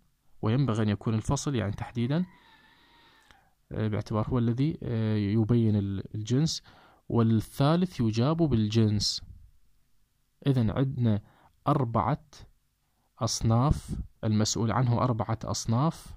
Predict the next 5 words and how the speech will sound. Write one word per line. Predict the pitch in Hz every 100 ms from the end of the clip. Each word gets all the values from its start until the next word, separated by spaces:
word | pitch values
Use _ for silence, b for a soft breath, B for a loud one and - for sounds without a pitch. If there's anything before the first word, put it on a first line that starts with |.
| - b b b b b
والجواب | 107 110 107 110 127 104 -
عن | 107
هذه | 127 127 110 107
الأربعة | - 135 139 151 175
بثلاثة. | 127 - 110 110 107 98 107